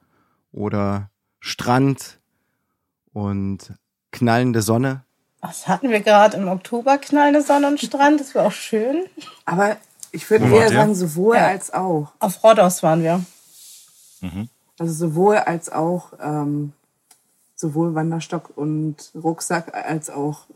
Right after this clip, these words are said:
Speaker 3: Sonne und Strand.
Speaker 2: Ja.
Speaker 3: So, wir sind da eigentlich
Speaker 4: Was war eure erste längere Reise?
Speaker 3: Unsere länger-,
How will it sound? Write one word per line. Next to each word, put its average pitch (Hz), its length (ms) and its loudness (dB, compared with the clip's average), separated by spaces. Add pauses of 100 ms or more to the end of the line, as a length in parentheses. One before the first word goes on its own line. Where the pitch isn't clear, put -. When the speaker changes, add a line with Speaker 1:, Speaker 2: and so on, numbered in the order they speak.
(100)
Speaker 3:
Sonne 165 320 -4
und 151 180 -8
Strand. 160 460 -6 (440)
Speaker 2:
Ja. 208 360 -8 (240)
Speaker 3:
So, 165 240 -6
wir 160 100 0
sind 165 180 -2
da 156 100 0
eigentlich 156 160 0
Speaker 4:
Was - 120 0
war 113 120 2
eure 120 260 2
erste 131 460 4
längere 127 420 2
Reise? 131 420 -2 (440)
Speaker 3:
Unsere 165 320 -6
länger-, 196 440 -4